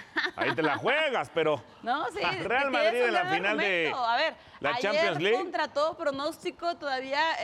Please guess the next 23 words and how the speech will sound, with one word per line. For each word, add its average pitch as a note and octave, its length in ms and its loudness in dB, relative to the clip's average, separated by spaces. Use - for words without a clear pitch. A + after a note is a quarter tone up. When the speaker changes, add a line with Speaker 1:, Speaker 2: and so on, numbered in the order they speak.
Speaker 2:
el A#3 280 -8
City D#4 680 -6
hizo D4+ 200 -6
el C#4 220 -8
primer A#3+ 380 -8
tanto D#4+ 320 -6
del F4+ 160 0
partido, C4 400 -6
tenían C4+ 320 -8
dos D#4 180 -6
goles E4 260 -6
de, C4+ 260 -8
de A3+ 100 -6
diferencia, B3+ 800 -4
de A#3 240 -6
desventaja, A#3 580 -6
y A#3 80 -12
lo B3 140 -4
lograron. C#4+ 580 -4
¿Qué F4+ 160 -10
forma, F4+ 480 -6
qué D#4+ 140 -10
historias? D#4+ 720 -2